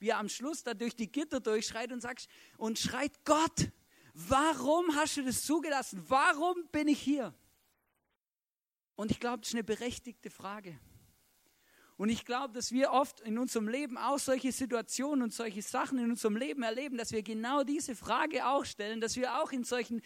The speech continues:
beschissenen Situationen sind und dann schreien, „Gott, warum bin ich hier?“ Kennst du das, so Situationen, oder?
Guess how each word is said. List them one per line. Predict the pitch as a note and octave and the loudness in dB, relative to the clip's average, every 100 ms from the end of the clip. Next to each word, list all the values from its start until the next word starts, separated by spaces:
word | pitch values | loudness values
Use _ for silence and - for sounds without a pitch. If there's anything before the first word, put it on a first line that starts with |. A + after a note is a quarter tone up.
| - | -2
beschissenen | - G3+ - D4+ - D4+ C4+ | 0 2 2 -2 -2 -4 -2
Situationen | - A#3+ G#3 G#3 - B3 D#4 B3+ | -2 -2 -2 -2 -2 -4 -2 -2
sind | - A#3 B3+ | -4 -4 -4
und | F4 G#3 | -4 -4
dann | B3 C#4+ | -2 -4
schreien, | - A#3 A#3+ B3+ C4+ - - _ | -4 -4 -4 -4 -6 -12 -20 _
„Gott, | D4+ F#4 A#4+ - - - _ _ _ _ | 0 4 4 2 -4 -20 _ _ _ _
warum | F3+ G3+ C#4+ D#4 C4+ D#4+ D#4 | -4 4 6 6 6 4 6
bin | D4+ | 4
ich | D4 | 4
hier?“ | - C#4 D4 E3+ - - _ _ _ _ _ - - - | 4 2 2 -2 -8 -20 _ _ _ _ _ -20 -20 2
Kennst | A#3 D4+ D4 | 4 4 0
du | C4 | 0
das, | C#4 D4 | 0 -2
so | - | -4
Situationen, | G3+ B3 A3 - - A#3 C4+ D4 A3+ | -4 -2 0 -2 -2 0 2 2 0
oder? | G#3 C4+ | -2 -4